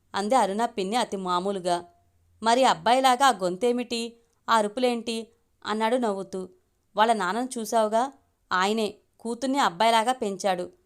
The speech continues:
నవ్వుతూ అన్నాడు కృష్ణమాచారి. కృష్ణమాచారి ఆఫీస్కి, పిల్లలు స్కూల్కి వెళ్ళిపోయాక ఆ రోజంతా టీవీ చూస్తూ గడిపాడు రాజశేఖర్. "అబ్బా పిన్ని, అప్పుడే సాయంకాలం అయింది, నేను అలా బయటికి వెళ్ళొస్తా" అని చెప్పి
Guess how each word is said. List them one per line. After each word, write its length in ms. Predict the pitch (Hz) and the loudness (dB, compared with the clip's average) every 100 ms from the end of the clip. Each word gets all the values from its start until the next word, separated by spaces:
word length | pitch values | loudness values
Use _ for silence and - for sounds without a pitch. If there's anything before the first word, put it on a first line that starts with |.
| _ _ - | _ _ -4
నవ్వుతూ 300 | 202 220 277 | -2 0 2
అన్నాడు 320 | 254 208 220 | 2 2 -2
కృష్ణమాచారి. 880 | 262 208 - 208 202 202 185 175 180 - | -4 -10 -6 -4 -4 0 -2 -2 -8 -10
కృష్ణమాచారి 680 | 226 208 262 277 277 277 233 | -8 -6 -4 -2 -2 0 2
ఆఫీస్కి, 720 | 254 196 190 233 - 220 214 208 _ _ _ 226 | 4 2 -2 -10 -10 -8 -8 -10 _ _ _ -2
పిల్లలు 240 | 226 277 | 0 -2
స్కూల్కి 480 | 285 - 226 226 269 | -4 -4 -6 -4 -4
వెళ్ళిపోయాక 800 | 208 202 220 208 190 185 240 339 _ _ _ - | -4 -2 0 2 2 0 -2 -2 _ _ _ 2
ఆ 100 | 226 | 4
రోజంతా 460 | 220 208 262 247 277 | 4 0 -2 0 -4
టీవీ 380 | 269 220 240 247 | -2 -6 -6 -6
చూస్తూ 220 | 240 247 233 | -8 -6 -2
గడిపాడు 320 | 202 190 214 262 | -2 2 0 2
రాజశేఖర్. 680 | 208 190 - 190 - 175 175 _ _ _ - | 0 0 -4 -6 -4 -4 -6 _ _ _ -8
"అబ్బా 240 | 180 196 | 0 2
పిన్ని, 440 | 208 208 190 190 185 _ _ _ | 2 0 -6 -6 -8 _ _ _
అప్పుడే 260 | 190 262 320 | -4 2 2
సాయంకాలం 580 | 269 214 233 254 247 233 | 2 0 2 2 2 0
అయింది, 460 | 202 190 185 185 - _ - | -2 -4 -8 -8 -16 _ -6
నేను 160 | 240 | -2
అలా 120 | 233 226 | 0 2
బయటికి 360 | 190 196 285 | 2 0 -2
వెళ్ళొస్తా" 560 | 254 214 202 - 185 180 _ _ _ | -2 0 -2 0 -4 -4 _ _ _
అని 140 | 208 208 202 | -6 -4 -6
చెప్పి 380 | - 240 302 | -6 -8 -8